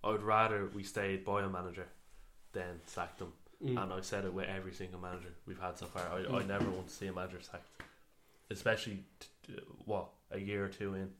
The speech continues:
Speaker 2: Mm.
Speaker 1: like it has been. I don't like the sacking culture. So if that, if they're actually committed to that change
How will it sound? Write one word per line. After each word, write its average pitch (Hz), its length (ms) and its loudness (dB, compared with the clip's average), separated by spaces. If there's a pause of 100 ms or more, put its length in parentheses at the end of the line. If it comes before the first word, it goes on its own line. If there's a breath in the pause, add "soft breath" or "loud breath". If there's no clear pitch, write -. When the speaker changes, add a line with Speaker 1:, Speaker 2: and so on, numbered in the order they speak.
(180)
Speaker 2:
Mm. 131 140 2
Speaker 1:
like 104 160 4
it 101 60 -2
has 95 180 -2
been. 98 200 -2 (300)
I 107 60 8
don't 107 200 6
like 101 180 2
the - 60 -14
sacking 90 300 -4
culture. 87 320 -6 (560 loud breath)
So 107 120 12
if 101 80 0
that, 127 260 12
if 120 240 0
they're 113 240 8
actually 143 300 8
committed 120 320 0
to 107 80 -6
that 98 180 2
change 95 440 -4